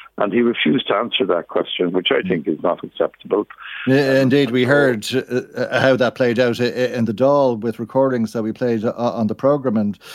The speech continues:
Speaker 2: uh, I'm sure our listeners will be, uh, aware that you've done that and done that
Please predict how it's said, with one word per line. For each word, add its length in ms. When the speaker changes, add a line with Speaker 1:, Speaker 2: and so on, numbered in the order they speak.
Speaker 2:
uh, 280
I'm 160
sure 260
our 80
listeners 400
will 100
be, 220
uh, 200
aware 300
that 280
you've 180
done 240
that 220
and 100
done 160
that 320